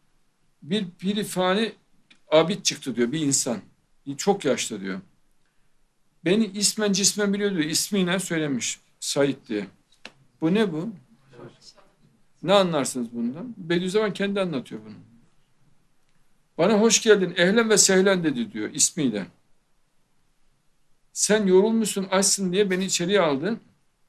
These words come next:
"Benim ekmeğim falan yok." diyor. "Bu ineği yaz kış sağar, sütünü içerim." demiş adam. Bak, "Benim ekmeğim falan yok, bu ineği yaz kış sağar,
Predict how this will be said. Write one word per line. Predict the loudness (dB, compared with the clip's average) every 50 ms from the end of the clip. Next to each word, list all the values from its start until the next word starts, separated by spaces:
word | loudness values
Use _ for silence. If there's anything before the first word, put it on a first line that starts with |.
| _ _ _ _ _ _ _ _ _ _ _ _ _ _ _ _ _ _ _ _ _ -2
"Benim | -2 0 0 0
ekmeğim | 0 -2 -2 -2 -2 -2 0 0 0
falan | 0 2 2 2 2
yok." | 2 0 -2 -2 -2 0
diyor. | 2 2 2 2 0 -2 -8 -12 _ -4
"Bu | -4 -4
ineği | -4 -4 -2 0 0 2 4 4
yaz | 4 4 2 0
kış | -4 -4 -4 -2
sağar, | 2 2 2 2
sütünü | 2 0 -4 -8 -6 -6 -4 -2
içerim." | 0 2 2 2 0 0 0
demiş | -2 -2 -2 -4 -8 -10 -12 -14 _ _ _ _ _ _
adam. | -8 -6 -6 -8 -10 -10 -14 _ _ _ _ _ _ _ _ _ _ _ _ _ -10
Bak, | -10 -10 -6 _
"Benim | 0 0 0 0 -2 -6 -8 -8 _
ekmeğim | -4 -4 -4 -4 -4 -4 -4 -4 -4
falan | -4 -2 -2 -2
yok, | -2 -2 -4 -4 -4 _
bu | -6 -6
ineği | -4 -4 -4 -4 -2 -2 0 2
yaz | 2 2 0 0 -4
kış | -6 -4 -2
sağar, | 0 2 2 2 2 2 -2